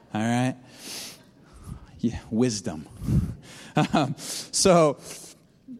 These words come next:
uh, but we, we moved, we took it off. So Tuesday morning came along, and we, we, we had a, an enclosed trailer loaded up, a horse trailer from my parents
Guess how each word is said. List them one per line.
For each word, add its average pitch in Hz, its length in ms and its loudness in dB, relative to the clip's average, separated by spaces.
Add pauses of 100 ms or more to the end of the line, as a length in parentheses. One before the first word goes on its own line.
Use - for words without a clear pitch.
(100)
uh, 151 320 4
but 175 220 6
we, 233 180 6
we 214 180 6
moved, 202 280 8
we 202 60 6
took 214 220 2
it 208 60 6
off. 170 180 6
So 180 100 4
Tuesday 220 420 8
morning 185 320 6
came 180 240 4
along, 170 300 4
and 156 160 6
we, 165 240 6
we, 160 260 4
we 156 120 6
had 160 240 6
a, 120 280 0
an 135 140 0
enclosed 190 480 4
trailer 185 440 6
loaded 175 320 4
up, 170 220 4
a 127 60 0
horse 185 340 2
trailer 165 320 2
from 165 160 -2
my 156 120 2
parents 156 540 2